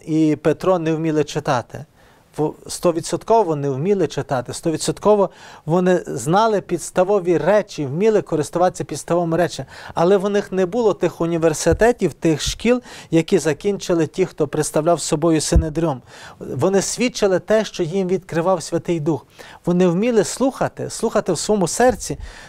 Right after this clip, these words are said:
те, що, е, говорив через них Святий Дух. Але що далі характерно? Що той, кого вони вилікували, він постійно був з ними. Він стає тією п'ятою Євангелією, яка проповідує.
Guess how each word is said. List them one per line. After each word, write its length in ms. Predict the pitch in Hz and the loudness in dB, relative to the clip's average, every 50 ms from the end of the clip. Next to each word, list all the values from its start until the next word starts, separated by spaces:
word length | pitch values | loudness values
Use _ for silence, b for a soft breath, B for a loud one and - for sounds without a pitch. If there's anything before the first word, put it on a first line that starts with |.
| B B - | B B 0
те, 200 | - 208 202 180 | 2 2 2 2
що, 600 | - - - - - - 190 196 185 165 - - | -2 -8 -12 -10 -2 2 4 4 4 4 2 -2
е, 380 | - 160 147 143 143 143 143 143 139 - - - - 62 82 | -4 -4 -2 0 0 -2 -2 -4 -6 -8 -10 -12 -10 -10 -10
говорив 440 | 131 - 147 165 170 185 190 190 160 | -6 0 0 2 4 4 2 2 -2
через 320 | - - 175 156 135 - | 0 0 0 0 0 2
них 180 | 175 190 180 - | 2 0 0 0
Святий 340 | - - 165 147 - 160 143 | 0 -2 -2 0 0 0 2
Дух. 240 | 127 139 120 - B B B B B B B | 2 0 -2 -2 B B B B B B B
Але 320 | B - 160 180 190 208 185 | B 0 2 4 4 2 2
що 240 | - - - 277 269 | 0 0 0 0 2
далі 280 | 208 226 214 208 175 | 4 2 2 2 0
характерно? 640 | - - 175 160 160 147 - 151 139 127 120 123 123 B B B B | 0 0 2 2 2 0 0 0 0 0 0 -6 -12 B B B B
Що 200 | B - - 180 | B -2 -2 -2
той, 240 | 175 - 277 302 254 | 2 2 2 2 2
кого 300 | - - 208 196 220 247 | 0 0 2 2 2 2
вони 260 | 214 226 214 220 208 | 0 0 0 0 0
вилікували, 540 | 165 143 240 302 294 302 - - 196 180 170 | 0 2 0 2 0 -2 -2 0 0 0 0
він 120 | 185 214 | -2 -4
постійно 500 | 214 - 208 - - - - 311 294 226 | -4 -4 -4 -4 -4 -4 -2 0 0 -2
був 200 | 156 143 135 104 | -2 -2 -4 -4
з 100 | 95 - | -4 -4
ними. 320 | 175 233 247 170 - 127 147 151 _ _ _ _ _ _ b b b b b b b b b - | -2 -2 -2 -2 -6 -8 -12 -14 _ _ _ _ _ _ b b b b b b b b b -4
Він 240 | 123 180 285 302 269 | 0 2 2 2 0
стає 400 | - - - 208 208 240 269 254 | -4 0 0 0 2 2 0 -2
тією 400 | - - - 208 220 214 208 202 | -2 -4 -4 0 2 2 0 0
п'ятою 540 | - - 214 233 269 269 262 - 233 202 | 0 0 2 4 4 2 0 0 -4 -2
Євангелією, 680 | 180 160 160 180 170 170 233 277 285 247 233 214 185 180 | -2 -2 -2 -2 0 2 2 0 0 -2 -2 0 0 0
яка 260 | 165 - - 233 240 | 0 0 0 0 0
проповідує. 800 | - 180 170 - - 131 117 196 254 254 185 123 123 131 143 | 0 -4 -8 -6 -6 -8 -6 -4 -6 -4 -4 -6 -8 -8 -12